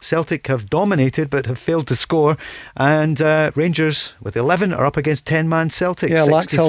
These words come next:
Speaker 2: Laxalt.
Speaker 1: minutes.
Speaker 2: Sorry,
Speaker 1: Yeah.
Speaker 2: Paul,
Speaker 1: Yeah.
Speaker 2: Laxalt's gone to, to centre back now, I think. And I just wonder if it's Callum McGregor, who has played left back previously for Celtic, whether he'll drop in there.
Speaker 1: Thanks for watching that, Davey, 'cause that was my next question. What are Celtic gonna do? How will they change?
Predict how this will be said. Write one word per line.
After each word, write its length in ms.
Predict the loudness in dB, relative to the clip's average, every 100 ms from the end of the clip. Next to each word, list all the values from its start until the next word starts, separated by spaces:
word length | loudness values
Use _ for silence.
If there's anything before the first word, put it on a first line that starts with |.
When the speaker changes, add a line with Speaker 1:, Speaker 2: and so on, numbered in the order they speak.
| 0
Speaker 2:
Laxalt. 40 |
Speaker 1:
minutes. 260 | -4 -6 -8
Speaker 2:
Sorry, 280 | 0 2 4
Speaker 1:
Yeah. 40 |
Speaker 2:
Paul, 260 | 2 4 2
Speaker 1:
Yeah. 60 |
Speaker 2:
Laxalt's 300 | 2 2 2
gone 140 | 2 0
to, 100 | 0
to 240 | -6 -8
centre 400 | -2 0 0 0
back 220 | 0 0
now, 200 | 0 0
I 40 | 0
think. 260 | -2 -4 -4
And 200 | -8 -8
I 100 | -14
just 220 | -12 -10
wonder 160 | -6 -6
if 100 | -6
it's 100 | -4
Callum 280 | 0 2 0
McGregor, 360 | 0 0 0
who 140 | 0 2
has 180 | 2 2
played 240 | 0 2
left 220 | 2 0
back 200 | -2 -2
previously 440 | 0 0 0 -2 -4
for 120 | -4
Celtic, 380 | -2 -2 -2 0
whether 160 | 0
he'll 160 | 2 2
drop 260 | 0 0
in 140 | 0 0
there. 160 | -2 -4 _ _ _
Speaker 1:
Thanks 220 | -12 -12 -8
for 80 |
watching 320 | -6 -6 -6 -6
that, 160 | -6
Davey, 180 | -6 -4
'cause 160 | -4 -4
that 140 | -4
was 100 | -4
my 80 | -4
next 220 | -4 -4
question. 360 | -4 -4 -4 -6
What 160 | -6
are 40 | -4
Celtic 320 | -4 -2 0
gonna 160 | -2
do? 200 | 0 2
How 120 | 2 2
will 80 | 0
they 80 | -2
change? 440 | 0 2 0